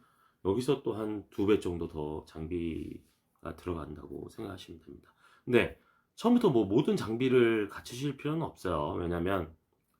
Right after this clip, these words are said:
장비를 임대하는 곳도 많습니다. 예, 거기서 대여를 하셔서 쓰셔도 되는데 그래도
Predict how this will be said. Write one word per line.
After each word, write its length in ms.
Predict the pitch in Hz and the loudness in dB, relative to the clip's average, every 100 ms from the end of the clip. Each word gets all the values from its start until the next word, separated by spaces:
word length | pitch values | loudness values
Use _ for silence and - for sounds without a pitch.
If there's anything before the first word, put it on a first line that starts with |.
| - | -6
장비를 560 | 110 139 170 170 151 131 | 0 4 4 4 0 0
임대하는 520 | 156 180 185 165 160 | 0 2 2 0 -2
곳도 320 | 120 117 - | -4 -6 -6
많습니다. 640 | - 80 78 107 85 - - _ _ _ _ _ | -6 -6 -8 -8 -8 -10 -18 _ _ _ _ _
예, 160 | 78 69 | -10 -6
거기서 560 | 95 95 98 85 82 - - _ - | -6 -4 0 0 -2 -6 -20 _ -8
대여를 640 | 90 104 120 117 107 110 | 0 4 4 4 2 -2
하셔서 540 | 113 123 104 98 92 - - | -8 -10 -6 -4 -4 -6 -14
쓰셔도 380 | - - 139 123 | -20 -6 -4 -2
되는데 540 | 80 78 104 82 76 | -4 -6 -4 -4 -6
그래도 420 | - 135 156 104 | -4 -4 -2 -2